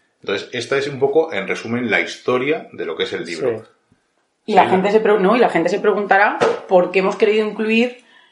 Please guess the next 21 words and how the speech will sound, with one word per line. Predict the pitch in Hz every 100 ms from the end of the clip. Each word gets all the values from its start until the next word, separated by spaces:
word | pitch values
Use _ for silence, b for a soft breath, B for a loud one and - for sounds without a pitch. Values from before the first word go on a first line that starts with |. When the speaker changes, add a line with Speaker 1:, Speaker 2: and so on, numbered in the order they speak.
| b -
Speaker 3:
este | 208 - 226
testimonio | 220 - 220 226 254 294
o | 247
esta | 214 226
historia | 226 226 226 277
en | 190 180
un |
programa | 185 190 233 214
de |
misterio. | 151 147 214 269 170
Y | 170
es | 175
que | 254
tiene | 240 220 262 330
mucho | 190 190 233
misterio. | 190 - 147 147
Mira, | 151 151
yo | 262
para, | 254 254 226 196 185
para | 185 170
empezar, | 160 165 185 220